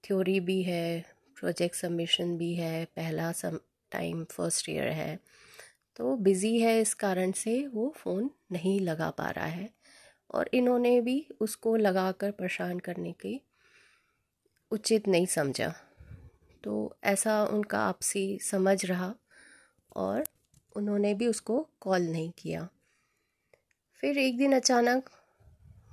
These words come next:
कॉलेज से फ़ोन आया कि आप आज आ जाएं बॉम्बे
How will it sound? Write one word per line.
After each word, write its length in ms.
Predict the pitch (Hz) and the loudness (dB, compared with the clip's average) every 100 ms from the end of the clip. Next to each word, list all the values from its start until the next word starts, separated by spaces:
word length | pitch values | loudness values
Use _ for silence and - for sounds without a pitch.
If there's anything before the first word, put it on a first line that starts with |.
| - _ | -20 _
कॉलेज 320 | - 196 202 208 | 0 2 4 4
से 180 | - | 2
फ़ोन 320 | 226 208 208 202 | 2 2 2 4
आया 440 | 180 180 180 180 - | 2 0 -2 -6 -8
कि 460 | 202 196 196 - - _ _ - | -8 -6 -4 -6 -8 _ _ -6
आप 220 | 92 - _ _ _ _ - _ - | -6 -6 _ _ _ _ -20 _ -6
आज 380 | 180 175 - - - - | -2 -2 -4 -12 -10 0
आ 160 | 175 | 0
जाएं 280 | 175 190 190 | 2 2 2
बॉम्बे 560 | 175 175 165 170 202 | 2 0 -2 -2 -4